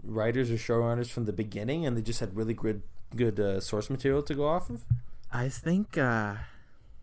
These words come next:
Speaker 2: I think the, the showrunners, uh, they were really good at adapting the, the stuff from the books. That's where their,
Speaker 1: Mm-hmm.
Speaker 2: like, their strengths really were. But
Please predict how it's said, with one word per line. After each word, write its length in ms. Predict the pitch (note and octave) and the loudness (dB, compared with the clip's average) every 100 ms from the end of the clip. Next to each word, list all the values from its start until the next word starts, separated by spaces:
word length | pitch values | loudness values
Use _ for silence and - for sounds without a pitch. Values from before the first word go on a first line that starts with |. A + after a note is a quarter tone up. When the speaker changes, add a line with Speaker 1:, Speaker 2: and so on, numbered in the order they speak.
| - - | -16 -10
Speaker 2:
I 80 | A#2+ | -6
think 240 | D#3 E3+ | -2 -2
the, 180 | D3+ A#2 - | -2 -8 -10
the 80 | - | -8
showrunners, 880 | - - B2 A#2 G#2 G#2+ G#2 A#2 - - - - - - - | -6 -2 -2 0 -2 -4 -6 -8 -14 -16 -16 -14 -10 -10 -10
uh, 320 | - G#2+ G2+ F#2 - - - - - | -6 -4 -4 -6 -14 -18 -20 -20 -10
they 140 | A#2+ A#2+ | -2 2
were 120 | C3+ | 4
really 280 | B2 B2+ B2 | 4 2 0
good 260 | A#2+ A2+ G#2+ | -2 -4 -2
at 160 | F#2+ - - - - | -6 -10 -20 -20 -12
adapting 720 | A2 G#2 G#2 G2+ - D#2+ G2+ - - - - - - - - - | -10 -4 -2 -2 -4 -8 -8 -10 -14 -18 -18 -18 -20 -20 -20 -10
the, 140 | F#2 E2 | -8 -6
the 120 | F#2 | -8
stuff 300 | - F#2+ G2+ | -8 -8 -8
from 200 | - D2+ | -10 -10
the 60 | - | -8
books. 340 | - C2 - | -8 -6 -4
That's 260 | G2+ A2 - | -4 -4 -2
where 180 | A2+ A2 | 0 2
their, 140 | A2 | 2
Speaker 1:
Mm-hmm. 100 | A#2 | 0
Speaker 2:
like, 240 | A2+ F#2 | -2 -4
their 140 | - F#2+ | -4 -4
strengths 640 | - - G2+ F#2+ G#2 - - - - - - D2+ | -4 -4 -4 -4 -2 0 0 0 -2 -6 -12 -12
really 360 | - G2+ D#2 D2+ | -8 -6 -6 -6
were. 300 | C#2+ C#2+ - - - - - | -6 -8 -10 -12 -8 -8 -6
But 200 | - G2 | -4 -4